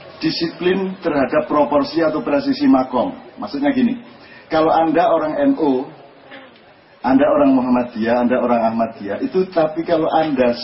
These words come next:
sholat Jumat, itu kan Anda bukan orang N U.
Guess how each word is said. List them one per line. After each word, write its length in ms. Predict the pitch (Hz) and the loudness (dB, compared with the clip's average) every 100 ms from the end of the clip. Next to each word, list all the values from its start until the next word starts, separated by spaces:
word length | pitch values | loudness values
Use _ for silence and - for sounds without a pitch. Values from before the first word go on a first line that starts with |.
| - - | -10 -6
sholat 560 | 147 139 135 - - - - - - - _ - - - - - - - - - - - | 0 2 2 0 -8 -20 -20 -20 -20 -20 _ -20 -20 -20 -20 -20 -20 -20 -20 -20 -16 -4
Jumat, 560 | 185 - 131 123 - - - - 269 | -4 0 0 0 -4 -18 -20 -10 -6
itu 160 | 185 | -2
kan 160 | 175 139 165 | 0 2 2
Anda 160 | 156 170 | 2 0
bukan 240 | 127 131 | 0 0
orang 320 | 127 123 123 | 2 0 0
N 80 | |
U. 40 | 123 | -2